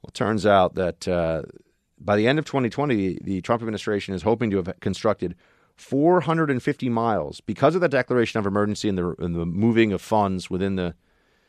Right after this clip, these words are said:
the federal budget to the border construction, border wall construction. They're hoping to have four hundred and fifty miles of border wall by the end of twenty twenty.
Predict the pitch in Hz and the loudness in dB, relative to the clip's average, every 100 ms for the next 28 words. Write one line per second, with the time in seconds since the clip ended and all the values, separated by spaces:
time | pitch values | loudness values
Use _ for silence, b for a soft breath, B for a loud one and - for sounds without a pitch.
0 | _ - 113 95 90 101 95 90 - _ | _ -4 0 0 2 2 2 0 -6 _
1 | _ - 113 101 95 - - 110 110 101 | _ -2 0 0 -2 -4 -2 4 4 2
2 | 95 - 113 107 - 82 78 _ _ _ | -4 -2 0 0 0 -8 -10 _ _ _
3 | _ _ _ _ _ _ - 117 120 104 | _ _ _ _ _ _ -2 4 6 6
4 | 90 95 - 92 - 82 b b b - | 2 -2 -4 -6 -6 -10 b b b 4
5 | 127 135 107 - 151 160 156 147 131 110 | 4 6 4 2 4 6 8 6 2 2
6 | 135 123 113 113 98 82 104 104 90 92 | 0 2 4 4 2 0 0 2 2 2
7 | 87 85 87 85 90 87 - 92 80 85 | 4 2 0 -2 -2 -6 -8 -8 -8 -10
8 | 80 | -12